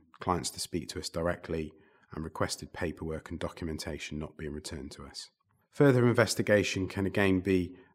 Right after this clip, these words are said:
a simple conversation or drill down on any of the points I've previously mentioned,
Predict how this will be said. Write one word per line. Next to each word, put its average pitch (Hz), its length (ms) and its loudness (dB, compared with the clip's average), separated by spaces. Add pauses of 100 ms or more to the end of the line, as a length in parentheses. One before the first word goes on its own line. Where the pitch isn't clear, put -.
a - 80 -10
simple 87 300 0
conversation 98 840 0
or 90 140 0
drill 90 260 2
down 85 460 0
on 92 100 -2
any 90 160 2
of 85 80 -6
the - 80 -14
points 82 380 -4
I've 80 160 -10
previously - 380 -4
mentioned, 85 560 0